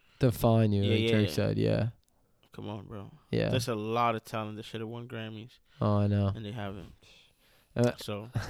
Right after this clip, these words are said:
Speaker 1: <laughs>
Speaker 2: not only that, there's, it's a round table p-,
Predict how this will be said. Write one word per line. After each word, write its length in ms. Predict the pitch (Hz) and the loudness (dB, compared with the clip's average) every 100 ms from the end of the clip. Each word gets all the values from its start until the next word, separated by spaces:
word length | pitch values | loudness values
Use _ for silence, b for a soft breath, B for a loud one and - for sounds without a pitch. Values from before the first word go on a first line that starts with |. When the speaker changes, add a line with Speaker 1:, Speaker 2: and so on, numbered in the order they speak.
| 127 - | 2 2
Speaker 1:
<laughs> 360 | - - - | -14 -20 -10
Speaker 2:
not 120 | 120 156 | -2 0
only 160 | 117 | 0
that, 220 | 135 131 | 0 0
there's, 320 | 107 110 - - _ _ _ _ _ _ _ _ _ _ _ _ _ _ _ _ _ _ _ _ _ _ _ | -2 -6 -8 -14 _ _ _ _ _ _ _ _ _ _ _ _ _ _ _ _ _ _ _ _ _ _ _
it's 140 | 139 143 | -4 -2
a 60 | 117 | 0
round 340 | 127 143 135 | 0 0 -2
table 320 | - 143 123 | -4 -4 -4
p-, 160 | - | -6